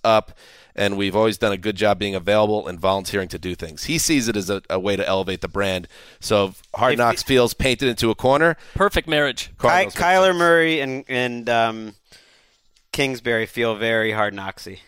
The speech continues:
Speaker 1: Yep, I could see that.
Speaker 2: Just in, just in terms of the history of the show, the young team with the quar-, young quarterback and the young coach. It just
Speaker 3: Yep.
Speaker 2: feels
Speaker 1: The
Speaker 2: like it's
Speaker 1: Jameis Winston.
Speaker 2: it's a team they've,
Speaker 1: Yeah,
Speaker 2: the type of
Speaker 1: corollary.
Speaker 2: team they've picked.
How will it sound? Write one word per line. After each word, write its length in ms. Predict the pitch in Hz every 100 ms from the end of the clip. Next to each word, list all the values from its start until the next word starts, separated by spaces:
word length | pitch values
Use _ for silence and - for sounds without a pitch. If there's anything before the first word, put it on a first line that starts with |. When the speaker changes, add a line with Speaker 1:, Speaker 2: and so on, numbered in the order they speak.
| _ _ _
Speaker 1:
Yep, 260 | 117 135 - -
I 80 | 101
could 140 | 104
see 200 | - 117
that. 100 | 92
Speaker 2:
Just 200 | 151 143
in, 180 | 151 156
just 240 | 165 170
in 100 | 196
terms 280 | 170 175 170
of 80 | 156
the 80 | 143
history 520 | 127 160 - 165 151
of 120 | 135
the 80 | 120
show, 380 | - 135 113 101
the 120 | 110
young 320 | 113 123 123
team 300 | 113 117 117
with 100 | 110
the 80 | -
quar-, 240 | - 110 104
young 220 | 107 107
quarterback 560 | 107 104 95 98 98 92
and 80 |
the 60 | 92
young 180 | 92 92
coach. 280 | 92 87 -
It 20 |
just 140 | 135
Speaker 3:
Yep. 60 | 147
Speaker 2:
feels 140 | 151
Speaker 1:
The 60 | 139
Speaker 2:
like 140 | 127
it's 240 | 147 151 143
Speaker 1:
Jameis 20 |
Winston. 360 | 185 185 - 143
Speaker 2:
it's 120 | 175
a 40 |
team 260 | 160 190 190
they've, 200 | 170 156
Speaker 1:
Yeah, 160 | 117 98
Speaker 2:
the 20 |
type 40 | 87
of 40 |
Speaker 1:
corollary. 380 | 113 107 98 87
Speaker 2:
team 160 | 143 131
they've 220 | 117 -
picked. 400 | 113 101 -